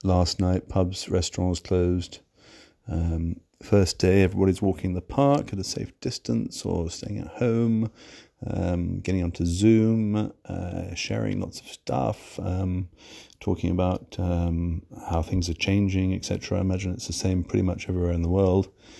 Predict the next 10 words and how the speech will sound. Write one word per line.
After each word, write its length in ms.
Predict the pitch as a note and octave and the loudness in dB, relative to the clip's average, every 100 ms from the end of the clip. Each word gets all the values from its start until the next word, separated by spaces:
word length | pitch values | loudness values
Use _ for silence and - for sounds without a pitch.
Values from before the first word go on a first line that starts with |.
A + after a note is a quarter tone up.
| - _ - | -20 _ -4
Uh, 180 | D#2+ E2+ | -2 -2
there's 180 | E2 - | -4 -4
been, 300 | F2 F2 - | -2 0 -2
uh, 420 | F2+ E2 E2 E2 | -4 -4 -4 -4
amazing 460 | F2 G2 F#2 F2 E2+ | -2 0 0 0 0
coordinated 720 | - G2 F#2+ E2+ E2+ E2+ - - | 4 6 6 2 0 -4 -6 -10
action 420 | - - F2+ F2+ - - _ _ _ _ _ _ - A2 | -10 -6 -4 -6 -10 -20 _ _ _ _ _ _ -14 -8
across 260 | - F#2+ | -4 -2
all 160 | F2+ F2 | 0 0
countries. 540 | - E2 - E2+ F2+ | 0 -2 0 0 0